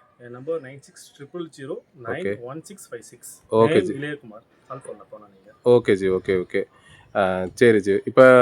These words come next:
Speaker 2: ஆயிஸ்டர்ல தான் பண்ண போறீங்க? ஆயிஸ்டர், சிப்பிக்கலா தானே
Speaker 1: ஆமா,
Speaker 2: பண்ண போறீங்க?
Speaker 1: ஸ்டார்டிங் இப்போ ஆயிஸ்டர் தான் பிளான்.
Speaker 2: ஓகே, என்ன வெரைட்டி ஜி?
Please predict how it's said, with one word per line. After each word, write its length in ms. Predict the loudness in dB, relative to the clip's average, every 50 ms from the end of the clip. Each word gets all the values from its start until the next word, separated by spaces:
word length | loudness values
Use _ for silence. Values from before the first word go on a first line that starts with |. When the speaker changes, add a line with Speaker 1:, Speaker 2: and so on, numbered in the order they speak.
| 6 6 4 2 0 -2 0
Speaker 2:
ஆயிஸ்டர்ல 520 | 4 4 4 4 4 0 0 2 4 8
தான் 140 | 8 8 8
பண்ண 140 | 6 2 2
போறீங்க? 320 | 2 2 0 0 0 2
ஆயிஸ்டர், 280 | 2 2 0 -2 -6 -4
சிப்பிக்கலா 280 | 2 4 4 4 4
தானே 60 | 4
Speaker 1:
ஆமா, 80 | 2 0
Speaker 2:
பண்ண 160 | 0 -2 -4 -2
போறீங்க? 280 | -2 -2 0 -2 -2 -2
Speaker 1:
ஸ்டார்டிங் 100 | -4 -10
இப்போ 220 | -16 -16 -16 -16
ஆயிஸ்டர் 220 | -16 -16 -20 -20
தான் 160 | -20 -20 -20 _
பிளான். 180 | -20 -20 -14 -6
Speaker 2:
ஓகே, 260 | -6 -6 -2 0 2
என்ன 180 | 4 6 6 6
வெரைட்டி 300 | 8 6 4 4 2 -2
ஜி? 240 | -2 -2 -4 -4